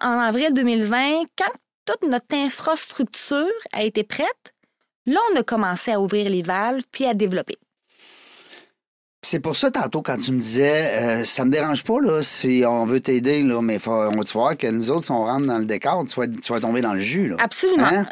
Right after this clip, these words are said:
Speaker 1: Ouais, vraiment. Nous, il faut comprendre que on travaille en équipe.
Speaker 2: Hmm.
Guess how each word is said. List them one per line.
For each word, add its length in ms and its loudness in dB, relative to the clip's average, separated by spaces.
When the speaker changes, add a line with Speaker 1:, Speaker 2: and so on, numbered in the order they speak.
Speaker 1:
Ouais, 240 0
vraiment. 320 0
Nous, 180 2
il 40 -4
faut 120 0
comprendre 680 0
que 480 0
on 120 -2
travaille 560 -2
en 260 0
équipe. 280 -4
Speaker 2:
Hmm. 260 -4